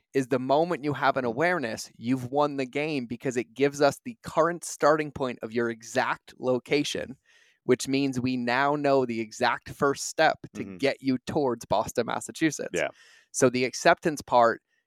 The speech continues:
Speaker 1: is the no fault, no blame, no guilt, no shame part, right?
Speaker 2: Yeah.
Speaker 1: I've done all the work, I've done all the books, the feeling doesn't go away.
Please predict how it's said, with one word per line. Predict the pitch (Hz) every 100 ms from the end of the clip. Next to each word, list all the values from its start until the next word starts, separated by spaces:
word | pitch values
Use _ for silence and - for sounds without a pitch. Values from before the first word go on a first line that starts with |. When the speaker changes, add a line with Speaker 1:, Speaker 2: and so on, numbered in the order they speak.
| _
Speaker 1:
is | 120 113
the | 123
no | 123 120
fault, | - 135 123
no | 123
blame, | 113 120 117
no | 113
guilt, | 107 110 107
no | 107
shame | - 135 123
part, | 82 62
right? | 92 101
Speaker 2:
Yeah. | 71
Speaker 1:
I've | 110
done | 107 120
all | 131
the | 127
work, | 123 120
I've | 113
done | 117 117
all | 113
the | 107
books, | 117 127 - -
the | 123
feeling | - 120 127
doesn't | 127 127
go | 117 117
away. | 113 110 135